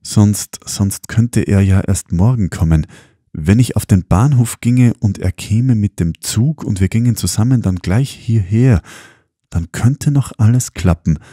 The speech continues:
Ja, ich muss es versuchen.“ Der Arbeiter ging über den Platz und verschwand hinter dem Gasbehälter. Mit einer verblüffenden Gewandtheit schwang sich der Mann an der Fabrikmauer in die Höhe, saß einen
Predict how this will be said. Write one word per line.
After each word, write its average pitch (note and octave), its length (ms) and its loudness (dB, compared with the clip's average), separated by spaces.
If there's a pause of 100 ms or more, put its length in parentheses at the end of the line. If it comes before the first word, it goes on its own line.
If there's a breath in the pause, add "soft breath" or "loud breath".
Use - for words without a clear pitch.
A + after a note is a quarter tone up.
(460 soft breath)
Ja, G#2 280 2
ich - 180 -8
muss G2+ 180 2
es C3 100 0
versuchen.“ A#2+ 520 -2 (720)
Der E2+ 400 4
Arbeiter B2 720 4
ging B2+ 360 2
über G#2 200 4
den E2 220 0
Platz - 440 -2
und G2+ 200 0
verschwand F#2+ 500 0
hinter G2+ 300 -2
dem A2+ 160 0
Gasbehälter. D2+ 880 0 (680 loud breath)
Mit - 400 0
einer A2+ 320 6
verblüffenden C3+ 800 2
Gewandtheit G2 800 2
schwang A2+ 360 0
sich - 260 -4
der A#2 100 2
Mann G2 400 4
an A2 160 2
der G#2 120 2
Fabrikmauer G#2+ 880 2
in G#2 120 0
die G2 200 4
Höhe, D#2+ 340 4 (500 loud breath)
saß B2+ 360 2
einen G#2 300 4